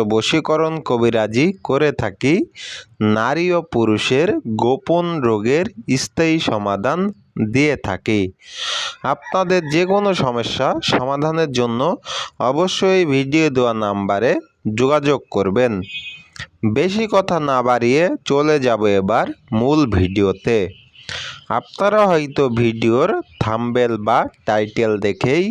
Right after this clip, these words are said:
বুঝতে পারছেন। আর ভিডিওতে যে মন্ত্রটি দেখতে পাচ্ছেন, এই মন্ত্রটির কাজ হলো যারা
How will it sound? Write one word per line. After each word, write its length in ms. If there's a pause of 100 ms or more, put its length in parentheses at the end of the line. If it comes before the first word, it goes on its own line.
(340)
বুঝতে 460
পারছেন। 600 (1000)
আর 100 (340)
ভিডিওতে 640 (100)
যে 180 (380)
মন্ত্রটি 760 (120)
দেখতে 340 (120)
পাচ্ছেন, 580 (640)
এই 180 (140)
মন্ত্রটির 880 (100)
কাজ 400 (120)
হলো 260 (400)
যারা 340